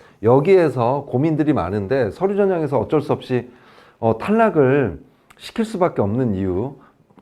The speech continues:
다 만나봐야 되지만 현실적으로 좀 그러질 못하는 상황에서 어쨌든 스펙을 기준으로 사람을 지금까지 정리해온 부분에 대해서는 제가 말씀을 드렸습니다. 자, 그런데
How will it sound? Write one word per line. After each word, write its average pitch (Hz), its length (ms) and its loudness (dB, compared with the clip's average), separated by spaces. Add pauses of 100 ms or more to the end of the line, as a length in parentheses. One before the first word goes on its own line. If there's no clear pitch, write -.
다 - 180 0
만나봐야 143 560 4
되지만 101 380 -4
현실적으로 165 540 -2
좀 98 160 -6
그러질 120 480 0
못하는 131 440 -4
상황에서 143 1700 0 (560)
어쨌든 208 720 4 (100)
스펙을 240 560 0
기준으로 117 840 0 (720)
사람을 185 460 2
지금까지 117 380 0
정리해온 120 520 0
부분에 98 300 -2
대해서는 92 280 -6
제가 87 180 -8
말씀을 73 360 -10
드렸습니다. 73 520 -16 (560)
자, - 160 4
그런데 175 600 4